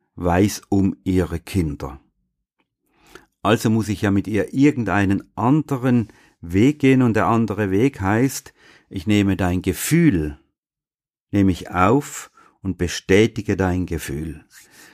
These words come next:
Das ist doch furchtbar, wenn man um seine Kinder Sorgen hat.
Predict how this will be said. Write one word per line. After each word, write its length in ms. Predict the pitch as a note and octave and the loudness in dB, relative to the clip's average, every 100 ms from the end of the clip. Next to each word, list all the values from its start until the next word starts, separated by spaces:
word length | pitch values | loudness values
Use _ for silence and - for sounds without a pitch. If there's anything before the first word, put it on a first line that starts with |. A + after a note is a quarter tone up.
| _ | _
Das 180 | - F#2+ | 0 0
ist 280 | - G2 - | 0 -4 -2
doch 140 | E2 - | -6 -6
furchtbar, 580 | - A#2 B2 - G#2 G2+ | 2 2 2 -2 0 2
wenn 200 | F#2 F2+ | 4 4
man 220 | F2+ E2+ | 2 0
um 180 | F#2+ E2 | -4 -2
seine 320 | F2+ E2 E2 | 0 0 -2
Kinder 480 | - F2+ F2+ E2+ D2+ | -2 -2 -2 -4 -8
Sorgen 640 | - D#2+ D#2 - D2 D2 | -6 -4 -4 -6 -12 -12
hat. 320 | D2 - - | -14 -20 -20